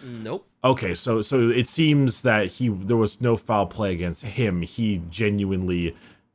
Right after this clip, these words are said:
Speaker 2: got lost, couldn't find his way back in this cold, horrible weather, starved and died.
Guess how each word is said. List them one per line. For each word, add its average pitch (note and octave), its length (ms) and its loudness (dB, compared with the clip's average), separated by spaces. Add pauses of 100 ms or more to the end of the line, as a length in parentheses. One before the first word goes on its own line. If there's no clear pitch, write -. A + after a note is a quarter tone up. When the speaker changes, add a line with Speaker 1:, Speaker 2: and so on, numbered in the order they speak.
Speaker 2:
got C3 260 4
lost, G#2+ 380 2
couldn't B2 160 0
find A2 180 0
his F#2+ 140 -4
way G#2 120 -2
back F2 380 -2 (400)
in G#2+ 100 -4
this F#2 180 -6
cold, A2 420 0
horrible G2 380 0
weather, E2+ 360 -2
starved D#2+ 400 -6
and C#2+ 100 -12
died. G1+ 320 -12